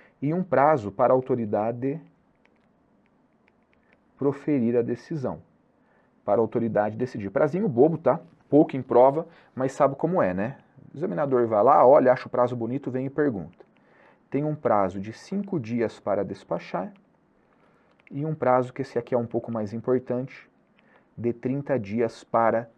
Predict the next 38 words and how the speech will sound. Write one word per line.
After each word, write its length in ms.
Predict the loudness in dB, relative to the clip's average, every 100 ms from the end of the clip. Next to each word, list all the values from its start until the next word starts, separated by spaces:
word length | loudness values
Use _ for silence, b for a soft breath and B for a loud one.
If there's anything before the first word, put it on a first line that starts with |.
| -12
decidir, 600 | -6 -6 -6 -8 -10 -10
ok? 400 | -12 -2 -2 -2 B B
O 60 | -16
prazo 340 | -2 0 0
para 140 | -4 -4
decidir 500 | -4 -6 -8 -4 -6
acaba 300 | -2 -4 -4
vindo 160 | -10
um 40 | -10
pouco 220 | -12 -10
mais 160 | -10 -10
em 80 |
prova, 320 | -4 -2 -2 -4
mas 240 | -8 -10
sabe 480 | -18 -8 -4 -4 -4
como 320 | -4 -4 -4
é, 140 | -8
né? 240 | -6 -6 -6 b b b b 0
Beleza. 400 | 0 0 -16 _ b b b b
Então 120 | 0 2
vamos 240 | 4 4
lá. 160 | 0 -2 _ _ _ _ _ _ _ _ 2
Tem 120 | 2
o 40 | 4
requerimento 680 | 2 6 6 4 0 -10 -16
e 60 | -4
tem 160 | -2
o 60 | 2
pedido 400 | 2 4 0 -2
de 60 |
reconsideração. 760 | -2 -2 -2 2 2 0 -8 -10 _ B B B
O 60 | 2
requerimento, 500 | 6 4 2 -2 -4
quando 140 | -4
você 220 | -2 -4
pede 280 | 2 2 4
alguma 240 | 2 2 0
coisa, 400 | 2 2 0